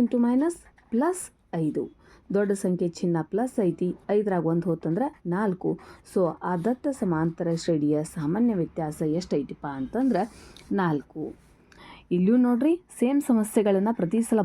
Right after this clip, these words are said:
ಬರ್ಕೋತ ಹೋಗಿಲ್ಲ ನಾನು. ದತ್ತ ಸಮಾಂತರ ಶ್ರೇಣಿಯ ಸಾಮಾನ್ಯ ವ್ಯತ್ಯಾಸವನ್ನ ಕಂಡುಹಿಡಿಯಿರಿ. ಬಹು ಆಯ್ಕೆ ಪದಗಳೊಳಗೆ ಬೀಳ್ಬೋದು. ಎ ಟು ಅಂದ್ರ ಒಂದ್ ಐತಿ, ಎ ತ್ರೀ ಅಂದ್ರ ಮೂರ್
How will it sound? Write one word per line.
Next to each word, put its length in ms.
ಬರ್ಕೋತ 400
ಹೋಗಿಲ್ಲ 340
ನಾನು. 140
ದತ್ತ 180
ಸಮಾಂತರ 420
ಶ್ರೇಣಿಯ 300
ಸಾಮಾನ್ಯ 400
ವ್ಯತ್ಯಾಸವನ್ನ 560
ಕಂಡುಹಿಡಿಯಿರಿ. 560
ಬಹು 160
ಆಯ್ಕೆ 300
ಪದಗಳೊಳಗೆ 500
ಬೀಳ್ಬೋದು. 440
ಎ 120
ಟು 160
ಅಂದ್ರ 160
ಒಂದ್ 260
ಐತಿ, 200
ಎ 120
ತ್ರೀ 180
ಅಂದ್ರ 160
ಮೂರ್ 240